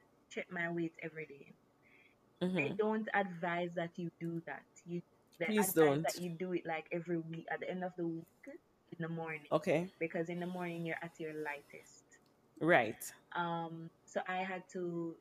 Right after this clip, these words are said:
Speaker 1: realize that this isn't really working, because it's, it's messing up my anxiety, man, <laughs> to,
Speaker 2: Yes,
Speaker 1: to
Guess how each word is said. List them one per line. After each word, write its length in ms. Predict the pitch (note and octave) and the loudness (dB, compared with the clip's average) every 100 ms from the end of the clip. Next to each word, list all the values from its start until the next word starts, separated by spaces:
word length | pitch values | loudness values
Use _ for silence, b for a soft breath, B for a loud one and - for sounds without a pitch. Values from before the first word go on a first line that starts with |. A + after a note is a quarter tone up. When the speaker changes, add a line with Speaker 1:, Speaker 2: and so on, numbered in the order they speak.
| _ | _
Speaker 1:
realize 500 | F3 F3+ F3 E3+ E3 - | -2 -2 0 0 -2 -4
that 160 | D#3 F3 | -8 -8
this 180 | F3 | -10
isn't 200 | F#3+ F#3+ | -8 -6
really 240 | E3+ F3 E3 | -2 0 4
working, 380 | E3 E3 F3 D#3+ | 4 4 0 -4
because 240 | E3 D#3+ | -4 -4
it's, 160 | D#3 - | -6 -14
it's 200 | D3+ E3+ | -10 -2
messing 340 | F3 G#3 G3 | 0 0 -2
up 80 | D#3+ | -2
my 100 | E3 D#3 | 0 0
anxiety, 600 | E3+ E3+ E3+ E3 E3+ D3+ | 0 2 2 0 -2 -4
man, 340 | C#3+ C#3 D3+ - | -2 -2 -2 0
<laughs> 680 | A3 - - - - - - | 2 0 -8 -14 -14 -12 -6
to, 80 | G#3 | 4
Speaker 2:
Yes, 200 | F3+ A#3+ | 8 8
Speaker 1:
to 60 | G#3 | 10